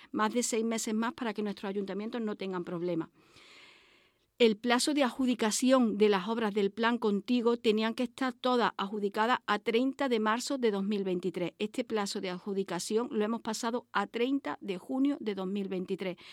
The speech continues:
Tres meses más para que los ayuntamientos que les falta nada, que están adjudicando, no tengan problemas y adjudiquen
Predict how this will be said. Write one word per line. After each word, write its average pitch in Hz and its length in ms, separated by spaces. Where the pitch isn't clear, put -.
Tres 220 180
meses 214 320
más 226 220
para 220 240
que 214 80
los 190 120
ayuntamientos 196 760
que 214 120
les 196 160
falta 240 360
nada, 247 320
que 214 320
están 240 320
adjudicando, 233 640
no 233 180
tengan 214 320
problemas 214 540
y 196 80
adjudiquen 190 560